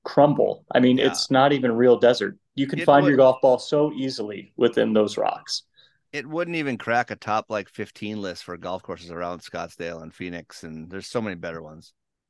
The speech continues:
Speaker 1: And it made, it made the very bottom of Golf Digest's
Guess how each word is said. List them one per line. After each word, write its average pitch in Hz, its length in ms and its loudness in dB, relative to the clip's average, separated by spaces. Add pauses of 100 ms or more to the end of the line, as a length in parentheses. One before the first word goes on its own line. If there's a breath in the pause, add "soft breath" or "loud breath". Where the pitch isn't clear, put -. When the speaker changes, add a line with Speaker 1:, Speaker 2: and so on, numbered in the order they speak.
(360)
Speaker 1:
And 139 100 4
it 143 140 2
made, 147 460 4
it 127 100 2
made 131 240 2
the 131 100 4
very 127 280 4
bottom 110 460 2
of 98 120 -6
Golf 104 260 2
Digest's 98 840 -6